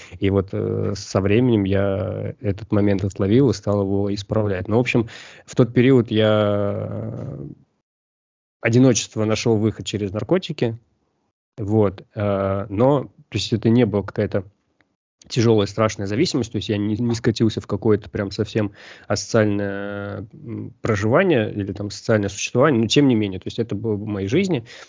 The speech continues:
вот, то есть я продолжал там как-то работать, как-то учиться, ещё что-то, но тем не менее, вот, и, э, вот, ну, таким образом жизнь у меня стала постепенно куда-то идти плавно вниз,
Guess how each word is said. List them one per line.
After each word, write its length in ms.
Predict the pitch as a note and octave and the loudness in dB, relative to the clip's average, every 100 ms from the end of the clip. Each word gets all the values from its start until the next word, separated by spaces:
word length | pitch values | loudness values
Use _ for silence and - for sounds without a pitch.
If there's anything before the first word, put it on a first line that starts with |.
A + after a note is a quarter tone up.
| - | -4
вот, 140 | G#2+ G2 | -2 -2
то 40 | |
есть 80 | - | -4
я 40 | G#2 | -4
продолжал 400 | G2+ G#2+ A2 G2 | 0 2 2 0
там 160 | G2 | -6
как-то 300 | F#2+ F#2+ - | -8 -10 -10
работать, 420 | G2 A2 F3+ A2+ - | -2 4 4 4 -2
как-то 300 | G#2 - G#2 | -6 -4 -4
учиться, 360 | G2+ F3 - | 0 0 0
ещё 180 | G#2 G#2 | -4 -4
что-то, 300 | - D#3+ C3 | -2 -2 0
но 120 | G2+ | -4
тем 180 | A2+ A2+ | -2 0
не 80 | A2 | 0
менее, 280 | G#2+ F#2+ F#2 - - _ - | 0 -4 -10 -16 -20 _ -2
вот, 360 | G#2 G2+ F2 _ | 2 2 0 _
и, 520 | A2+ A2+ A2+ A#2 A2+ A2 | 2 4 6 6 4 4
э, 1080 | G#2+ G#2+ G#2 G#2+ G#2+ G#2+ G#2+ A2 G#2+ B2 B2 A2 | 0 -6 -8 -10 -10 -10 -10 -12 -12 -14 -14 -2
вот, 240 | A2+ A2+ _ D3+ | -2 -2 _ 0
ну, 100 | C#3 | 2
таким 280 | A#2+ C3+ | 4 6
образом 340 | F#3+ F#3 B2+ G#2 | 6 4 2 2
жизнь 280 | A#2 D#3+ A#2+ | 2 2 2
у 40 | |
меня 200 | A#2 A#2+ | 0 0
стала 280 | A#2 C#3 B2+ | 0 0 0
постепенно 480 | - - A2+ E3+ C#3 | -2 -8 -2 -2 0
куда-то 400 | G#2+ B2+ - G#2 | 2 2 2 -4
идти 240 | - C3 | -2 -2
плавно 360 | A2 G#2+ G#2 F#2+ | 0 0 0 -2
вниз, 340 | G#2+ F#2 | -2 -2